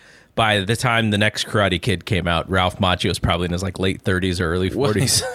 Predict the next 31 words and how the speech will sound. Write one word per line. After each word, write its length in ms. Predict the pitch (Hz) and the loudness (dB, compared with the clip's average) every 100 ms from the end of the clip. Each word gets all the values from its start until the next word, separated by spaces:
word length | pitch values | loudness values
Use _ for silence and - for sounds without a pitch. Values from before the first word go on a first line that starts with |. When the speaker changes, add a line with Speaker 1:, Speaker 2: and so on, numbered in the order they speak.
| - | -4
Speaker 2:
<laughs> 240 | - - | -2 -2
Was 140 | 117 131 | -2 0
he, 60 | |
like, 200 | 151 123 | 0 0
twenty 320 | - 110 117 123 | 0 2 2 2
for 180 | 117 | 2
the 100 | 107 | 2
first 380 | 101 - 160 - 170 - | 2 0 0 2 0 0
one 160 | 185 | 0
or 160 | 151 190 | 2 0
something? 180 | 190 160 139 | 0 0 2
Speaker 1:
I 140 | 135 | 2
think 140 | 165 | 2
he 60 | 156 | 0
was 120 | 104 | 0
older. 460 | 98 123 220 139 104 | 2 2 2 0 0
<laughs> 100 | - 185 180 175 - | -2 -4 -6 -8 -4
Speaker 2:
Oh, 140 | 110 | -6
jeez. 560 | - - 101 85 - - _ - - | -4 -4 -4 -4 -6 -8 _ -10 -2
Um, 800 | 147 143 135 117 101 85 80 85 _ _ _ _ _ _ _ _ _ _ _ 127 | 2 2 4 4 2 -2 -12 -18 _ _ _ _ _ _ _ _ _ _ _ 0
are 140 | 131 | 2
you 160 | 135 123 | 2 2
reco-, 360 | 131 127 135 - | 0 2 0 2
are 100 | 123 | 0
you 120 | 131 | 2
covering 300 | 139 123 120 | 0 0 0
the 80 | 101 | 0
Jackie 340 | 120 110 101 | 0 -2 -4
Chan, 640 | - 117 110 110 107 104 | -2 0 2 2 0 -2
Speaker 1:
Nope. 60 | 101 107 135 | -2 2 2
Speaker 2:
Jalen? 360 | 107 95 92 87 | 2 -2 -4 -10